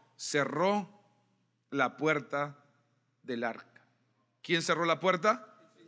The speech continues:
El Señor cerró la puerta del arca. Voy a darle, eh, contexto a este texto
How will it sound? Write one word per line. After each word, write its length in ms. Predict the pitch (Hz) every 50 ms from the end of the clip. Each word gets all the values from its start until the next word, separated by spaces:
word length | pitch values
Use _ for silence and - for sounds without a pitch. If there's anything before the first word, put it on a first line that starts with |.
| - - -
El 200 | 143 151 147 135
Señor 720 | - - - 151 143 139 156 180 180 160 143 127 - - - _ _ _ _ _ _ _ _ -
cerró 760 | - - - - 131 120 - 120 131 139 143 143 135 139 - _ _ _ _ _ _ -
la 260 | 127 127 113 - -
puerta 680 | - 139 139 131 120 110 - - 127 127 117 120 - _ _ _ _ _ _
del 240 | 113 131 135 135 143
arca. 300 | 139 135 127 - 123 127
Voy 160 | 165 226 254
a 60 | 247
darle, 420 | 240 233 226 226 233 220 - - - - - _ _ _ _ _ -
eh, 300 | 151 156 151 147 147 151
contexto 720 | - 170 160 151 151 151 196 185 165 - - - - 139
a 60 | 143 156
este 240 | 151 - - 175
texto 520 | - - 165 151 - - - - 147 147